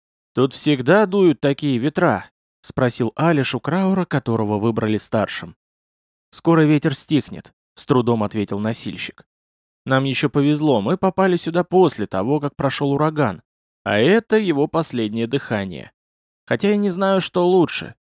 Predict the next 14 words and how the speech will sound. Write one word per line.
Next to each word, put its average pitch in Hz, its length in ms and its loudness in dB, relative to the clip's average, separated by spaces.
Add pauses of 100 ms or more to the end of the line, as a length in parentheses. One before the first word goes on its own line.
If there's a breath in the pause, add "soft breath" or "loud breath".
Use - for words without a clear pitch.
(100)
идти 143 320 0
во 143 120 6
время 135 280 2
урагана 131 580 0
и 127 40 0
ветров 160 500 -2 (280)
или 185 220 4
в 175 80 0
спокойную 143 560 -2
погоду. 139 540 -2 (560)
Во 113 160 6
время 151 320 2
пыльных 147 500 0
бурь 143 300 2